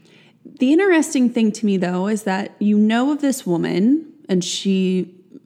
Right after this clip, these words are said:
you know, she really, I mean, she brought French cooking to America, um, to the masses. And, you know, also, I mean, she, it's really fun to, if you go back, like, on YouTube or anywhere,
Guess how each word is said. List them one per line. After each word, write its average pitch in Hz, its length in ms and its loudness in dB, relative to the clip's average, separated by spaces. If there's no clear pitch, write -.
you 202 140 -4
know, 175 300 -4
she 220 300 0
really, 202 280 2
I 190 40 0
mean, 190 120 2
she 190 160 -6
brought 190 220 -4
French 180 260 -6
cooking 170 600 -6
to 202 180 0
America, 170 680 -4
um, 175 580 0
to - 180 0
the 180 80 0
masses. 247 840 -2
And, 202 640 0
you 226 160 -6
know, 226 140 -2
also, 247 420 -2
I 202 100 2
mean, 190 280 2
she, 214 680 0
it's 208 240 -2
really 233 360 4
fun 202 360 0
to, 180 160 -6
if 185 300 -2
you 190 60 -2
go 202 160 -4
back, 180 280 -6
like, 190 160 -6
on 175 160 -2
YouTube 175 360 -2
or 170 100 -6
anywhere, 170 400 -4